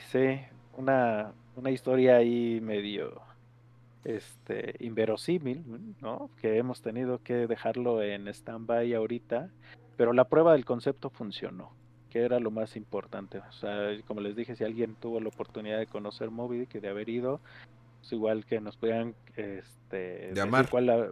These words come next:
Speaker 1: cuál fue su, su experiencia, ¿no? Pero, ¿cuál era la diferencia? Pues realmente un lugar donde pudieran convivir, eh, todos los jugadores, sea de consola, sea de, de P C o que te gusten los,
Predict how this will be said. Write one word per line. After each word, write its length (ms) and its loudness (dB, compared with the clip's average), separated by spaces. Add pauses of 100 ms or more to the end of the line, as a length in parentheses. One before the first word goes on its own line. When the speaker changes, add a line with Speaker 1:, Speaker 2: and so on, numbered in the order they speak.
(100)
Speaker 1:
cuál 160 0
fue 200 2
su, 460 -2
su 140 -6
experiencia, 640 -4
¿no? 180 -8 (580)
Pero, 320 10
¿cuál 200 10
era 80 12
la 100 10
diferencia? 580 4
Pues 180 -12
realmente 480 -2
un 120 0
lugar 240 8
donde 240 0
pudieran 500 4
convivir, 540 2 (920)
eh, 640 0 (100)
todos 140 4
los 120 -4
jugadores, 480 -2 (640)
sea 240 6
de 80 6
consola, 760 0 (280)
sea 560 4
de, 800 -8 (100)
de 120 -12
P 180 -4
C 400 2
o 400 -4
que 100 -10
te 140 -12
gusten 400 -6
los, 680 -4